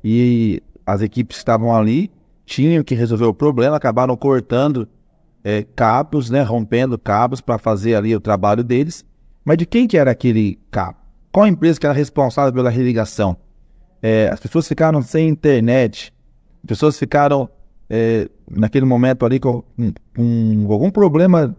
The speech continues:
de falta, né, de internet ou de telefone. Elas sabiam, quem passou na rua sabia de quem que era aquele cabo pra ligar pra empresa?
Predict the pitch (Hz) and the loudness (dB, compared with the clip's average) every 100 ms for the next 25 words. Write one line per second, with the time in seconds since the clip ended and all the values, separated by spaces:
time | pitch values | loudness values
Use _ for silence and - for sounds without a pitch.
0 | - - 113 - 180 160 - 104 123 117 | -12 -10 -10 0 2 2 0 0 0 0
1 | 120 123 117 151 151 123 120 131 117 - | -2 -2 0 0 0 -2 -2 0 -2 -2
2 | 127 147 135 101 - _ _ - - 160 | 0 2 2 -2 -8 _ _ -10 0 0
3 | 160 - 139 127 180 165 110 - _ _ | 0 -2 -2 0 0 2 0 -2 _ _
4 | _ _ - 139 - 151 143 117 151 135 | _ _ -4 -2 0 0 2 2 0 0
5 | 139 120 151 151 110 160 156 127 113 113 | -2 -2 0 -2 0 -2 0 0 0 -4
6 | 107 147 127 - 120 110 147 123 107 113 | -2 0 0 0 -2 0 0 0 -4 0
7 | 160 135 - | 0 0 -2